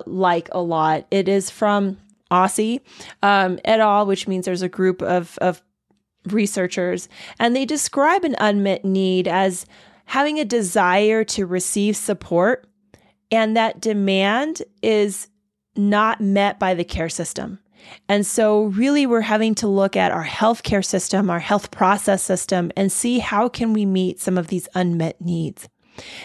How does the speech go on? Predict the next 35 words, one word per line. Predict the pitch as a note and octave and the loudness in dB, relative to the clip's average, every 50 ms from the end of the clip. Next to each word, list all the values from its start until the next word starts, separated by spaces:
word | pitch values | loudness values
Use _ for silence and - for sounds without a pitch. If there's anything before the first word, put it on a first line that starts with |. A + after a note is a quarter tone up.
| - - | -4 0
And | G#3 G#3+ G#3+ G#3+ G#3+ G#3 - - | 2 2 4 2 0 -2 -6 -2
they're | F#3 A3+ C4 D4+ | 0 0 2 2
in | E4 | 2
a | D#4+ C4 | 2 2
lot | G#3+ G#3 G#3 G3+ | 4 4 4 4
of | F#3+ | 4
areas. | F3+ D#3+ E3+ D#3+ E3+ E3+ E3 - D#3+ - - - - - - - - - - | 4 2 2 2 2 0 -2 -2 -6 -8 -12 -18 -20 -20 -20 -20 -16 -4 0
Uh, | F3+ F3 E3+ | 2 2 2
their | D#3 F#3 F#3 F#3 F3+ - - | 2 4 4 4 2 2 2
unmet | G#3 A3 A3 A3 A3 A3 - | 2 2 4 4 4 2 2
need | G#3+ A3 G#3+ G#3+ F#3+ | 2 2 2 2 0
can | - - G3+ G3 | 0 -2 -2 0
be | G3+ F#3 D3+ | 0 0 0
information. | D#3+ E3+ - - F3+ E3+ E3 E3 F#3+ F#3 - C4+ C#4+ F4 F#4 F4+ _ _ _ _ - - - - - _ - | -2 -4 -2 -2 -2 0 0 0 0 0 0 -2 -2 -2 -4 -8 _ _ _ _ -20 -20 -20 -20 -20 _ -2
It | - A3 G#3 | -2 0 0
can | - A#3+ A#3+ | 2 0 2
even | B3 B3 C4 B3+ A#3+ | 2 2 2 2 0
just | C4 A3+ - - | 0 -2 -2 0
be | G#3+ G#3+ A3+ G#3+ | 0 2 2 2
a | - G3+ | 2 0
conversation, | F#3+ - - - F#3+ G3 G3 F#3 F#3 F3 - F3 E3 E3+ - - D#3+ D3+ D3+ F#3 - _ _ _ _ _ _ _ _ _ _ _ | -2 -2 -2 0 0 0 0 0 -2 -2 0 -2 -2 -2 -2 -4 -6 -6 -8 -10 -14 _ _ _ _ _ _ _ _ _ _ _
dialogue | - G#3+ G3 G3 G#3 A3 A3+ A3+ A3 G#3+ G#3 G#3 G#3+ G#3 G#3 G#3 G3+ - | 0 2 4 4 4 4 2 2 2 2 2 4 4 4 2 0 -2 -4
with | - G3 F#3+ F3+ - - | -6 -6 -6 -6 -4 -2
your | F#3 F#3 F3+ | -2 -2 -2
care | F3+ - - - G3+ F3+ F3+ F#3 F#3 | -2 -4 -6 -2 2 2 2 2 0
team. | F#3 - - D#3 D3+ D#3 F3 - _ _ _ _ _ _ _ _ - - - - - _ | -2 -6 -8 -6 -8 -8 -10 -12 _ _ _ _ _ _ _ _ -20 -20 -20 -20 -20 _
Having | - - C#4 C#4+ D#4 D#4+ E4 E4 | -2 -2 0 0 0 -2 -2 -2
the | D#4 C4+ | 0 0
assistance | A3+ A3 - - A3+ A3+ A3 - - A#3 A3+ A3 G#3+ - | 0 -2 -2 -2 -2 -2 -2 -2 -4 -2 -2 -2 -2 -4
and | F3+ F3 - | -4 -6 -4
care | - - - F#3 F#3 F#3+ G3 G#3 A3 A3+ | -4 0 2 2 4 4 4 4 2 0
to, | - - G3 F3 | 0 -2 -4 -4
to | - - - F#3 | -2 -2 -2 0
navigate | F3+ F3 E3+ D#3+ E3+ F3+ G#3+ G3 G#3+ A3 A3 - - | 2 2 2 2 2 0 0 0 2 0 0 0 0
things, | - A3 A3 G#3+ A3+ A#3 B3+ - - - | -2 -2 -2 0 -2 -4 -4 -6 -10 -14